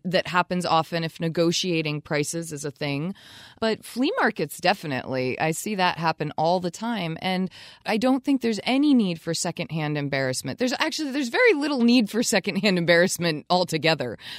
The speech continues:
But I, th-, I don't think you have to feel like these people are making missteps. The one thing that can just simply happen is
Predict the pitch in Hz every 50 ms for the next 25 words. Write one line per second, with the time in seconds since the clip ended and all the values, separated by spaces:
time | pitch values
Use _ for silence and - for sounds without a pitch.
0 | - - - 202 196 226 214 208 - 190 - - - 233 208 - 247 240 - 247
1 | 202 - 269 262 262 240 - - 247 240 - 226 220 226 214 190 - - 196 185
2 | - - 196 202 190 185 180 175 170 160 - 185 170 156 - - 175 - - 165
3 | 165 156 156 156 151 147 - 160 151 147 143 143 - - - 143 135 - - -
4 | - - - - - - - - - - 196 233 220 220 247 269 339 427 - -
5 | 196 170 156 156 170 196 - - - 185 214 202 190 - - - - - 214 208
6 | 214 233 240 202 202 208 - - 208 190 - 190 196 190 175 202 247 302 - -
7 | 131 135 147 160 - - - 165 165 170 175 180 -